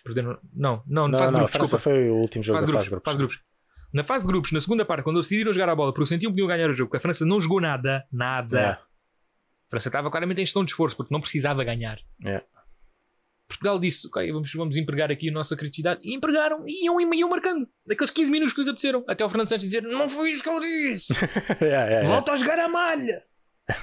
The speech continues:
Speaker 1: Eu estou farto do, eu tô, olha, eu estou farto de engenheiros. Eu estou farto de engenheiros, porque há um, há um gajo que tu conheces, que eu não vou dizer o nome, também é engenheiro. Eu estou farto desse gajo.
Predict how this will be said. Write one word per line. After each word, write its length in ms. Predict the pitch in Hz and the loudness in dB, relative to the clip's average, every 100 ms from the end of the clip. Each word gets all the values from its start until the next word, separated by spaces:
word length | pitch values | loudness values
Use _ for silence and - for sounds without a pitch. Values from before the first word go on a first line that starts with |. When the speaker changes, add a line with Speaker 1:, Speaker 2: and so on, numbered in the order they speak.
| - 127 - - - - - - - - _ _ - - - - | -6 -6 -6 -8 -8 -12 -20 -20 -20 -20 _ _ -6 -4 -2 -2
Speaker 1:
Eu 80 | 226 | 0
estou 140 | 269 | 0
farto 380 | - 247 220 196 | 0 0 -2 -4
do, 140 | 208 202 | -2 0
eu 80 | |
tô, 100 | 190 | 0
olha, 100 | 170 | 2
eu 20 | 143 | 0
estou 140 | 226 | 0
farto 180 | 233 214 | -2 0
de 60 | 196 | 0
engenheiros. 500 | 151 143 120 - - | 2 0 0 -6 -8
Eu 60 | - | -4
estou 120 | 131 | -2
farto 180 | 160 170 | -2 0
de 60 | 180 | 0
engenheiros, 280 | 175 170 139 | 0 -2 -2
porque 100 | 180 | 0
há 40 | |
um, 200 | 190 175 | 0 0
há 60 | 185 | -2
um 60 | |
gajo 180 | 180 147 | 0 0
que 60 | 165 | -2
tu 60 | 143 | 0
conheces, 340 | 127 110 - | 0 0 -2
que 80 | 147 | 0
eu 60 | |
não 80 | 147 | 0
vou 80 | 143 | 2
dizer 160 | 135 120 | 2 0
o 40 | |
nome, 220 | 113 113 - - | 0 -4 -6 -6
também 220 | 151 160 | -2 0
é 40 | 160 | 2
engenheiro. 300 | 131 123 123 | 2 2 2
Eu 20 | |
estou 140 | 143 170 | 0 0
farto 160 | 175 | 0
desse 160 | 185 180 | 0 0
gajo. 280 | 196 156 | 0 0